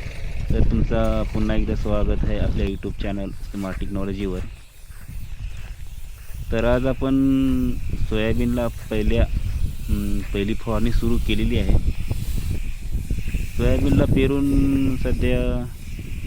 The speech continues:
चाळीस पं-, चाळीस ते पंचेचाळीस दिवस झालेले आहेत. <clears throat> आणि ह्यासाठी आपण जे औषध वापरत आहोत फवारण्यासाठी, ते म्हणजे एक साफ आहे, टॉनिकमध्ये आपण घेतलेला आहे बायोविटा,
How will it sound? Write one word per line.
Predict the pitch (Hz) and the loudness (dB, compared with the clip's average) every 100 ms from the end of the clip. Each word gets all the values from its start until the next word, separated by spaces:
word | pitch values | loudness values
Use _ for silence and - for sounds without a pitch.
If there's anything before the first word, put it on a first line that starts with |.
| - - - - - - - - - - - | -4 -2 -2 -4 -8 -4 -4 -2 -4 0 2
चाळीस | 120 120 127 | 4 2 2
पं-, | - 123 120 - - | 0 2 2 0 -2
चाळीस | 120 117 131 - | -2 0 0 0
ते | 123 | -2
पंचेचाळीस | - 123 120 120 117 120 | -2 -2 -2 -2 0 0
दिवस | 110 110 104 - - - - - - - - - | -2 -2 -4 -6 -4 -4 -4 -2 4 4 4 -2
झालेले | 101 104 104 | -2 -2 -2
आहेत. | 95 117 - - - - | -4 -6 -12 -20 -20 -4
<clears throat> | - - - - - - - - 95 - 104 | -2 -2 -12 -20 -20 -20 -8 -4 0 0 0
आणि | 113 | -2
ह्यासाठी | 113 120 127 120 123 | 0 0 -2 -2 -4
आपण | 117 123 | -2 -4
जे | 120 | 0
औषध | 117 113 123 - - | -2 -2 -8 -10 -10
वापरत | 110 113 110 | -8 -6 -2
आहोत | 113 | -4
फवारण्यासाठी, | - 113 101 104 98 - - - - - - - - - - 117 | -2 -4 -4 -6 -8 -10 -14 -20 -20 -20 -20 -20 -20 -20 -10 -4
ते | 120 | 0
म्हणजे | 120 117 | 0 -2
एक | 123 | -6
साफ | - 113 117 | -2 -2 0
आहे, | 110 98 131 - - - - - _ _ _ _ - - | -4 -4 -8 -14 -20 -20 -20 -20 _ _ _ _ -16 -8
टॉनिकमध्ये | 110 113 117 113 113 | -4 -4 -2 -4 -2
आपण | 110 113 | -4 -4
घेतलेला | 113 117 110 113 | -4 -6 -6 -4
आहे | 110 | -4
बायोविटा, | 101 101 101 104 98 | -4 -4 -4 -4 -6